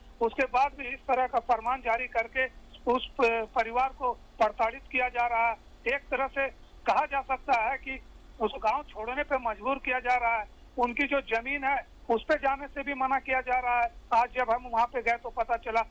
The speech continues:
और इस सब से तंग आके पीड़ित परिवार का साफ कहना है कि अगर उन्हें इंसाफ नहीं मिला तो वो लोग मौत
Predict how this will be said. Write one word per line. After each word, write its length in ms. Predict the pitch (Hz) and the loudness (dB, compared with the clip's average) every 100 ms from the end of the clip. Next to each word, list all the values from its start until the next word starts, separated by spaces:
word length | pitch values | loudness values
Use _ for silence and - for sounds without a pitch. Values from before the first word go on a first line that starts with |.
| - - - | -6 -6 2
और 120 | 247 269 - - - 285 - - - - | 2 2 -10 -20 -16 -14 -16 -18 -10 -6
इस 140 | 294 - | -6 0
सब 140 | 269 | -2
से 120 | - 285 | 0 -4
तंग 360 | - 277 285 | 0 0 0
आके 300 | 254 233 254 | -2 -2 -6
पीड़ित 360 | 254 262 233 285 | -6 -4 -4 -2
परिवार 520 | - 240 233 262 277 - - - | -2 -2 2 0 0 -6 -20 0
का 80 | - | 2
साफ 280 | 233 262 302 | 4 2 0
कहना 300 | - 285 247 | -2 -4 0
है 180 | 220 262 | 0 -2
कि 120 | - | -2
अगर 220 | 247 277 | 0 0
उन्हें 260 | 277 277 269 | -4 -4 -8
इंसाफ 380 | 233 240 240 285 | -4 0 0 0
नहीं 140 | 254 240 | -6 -6
मिला 280 | 214 214 254 - - - | -2 0 -2 -6 -14 -2
तो 80 | 254 | 4
वो 260 | 262 269 | 4 4
लोग 180 | 285 294 - - - 214 | 2 0 -4 -20 -18 0
मौत 300 | 220 302 | 2 2